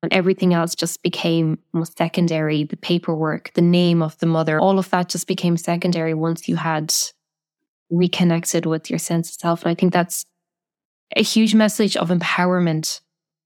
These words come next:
I want to really thank you for sharing, taking the time to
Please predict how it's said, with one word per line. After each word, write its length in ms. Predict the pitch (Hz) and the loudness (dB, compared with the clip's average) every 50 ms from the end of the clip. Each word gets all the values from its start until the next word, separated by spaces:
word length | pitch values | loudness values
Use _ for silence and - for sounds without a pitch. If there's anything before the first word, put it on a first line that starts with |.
| _ _ - | _ _ -2
I 40 | 180 | 0
want 180 | 190 196 196 | 2 2 2
to 100 | - 196 | 2 0
really 260 | 180 175 190 190 185 | 0 0 0 0 0
thank 340 | 175 - 180 180 185 190 - | 0 0 2 2 2 2 0
you 80 | 196 180 | -2 -2
for 220 | 170 - - 170 | -2 -4 -6 -4
sharing, 540 | - - 175 175 175 175 175 170 170 160 160 _ _ _ _ _ _ _ _ _ - | -2 -2 0 0 2 2 2 2 2 2 0 _ _ _ _ _ _ _ _ _ -6
taking 280 | - 196 190 190 190 180 | -2 -2 0 2 2 2
the 80 | 175 | 2
time 280 | 175 - 180 170 175 175 | 0 0 0 0 2 0
to 400 | 170 - 175 165 160 160 156 156 | 0 0 0 2 2 2 0 -2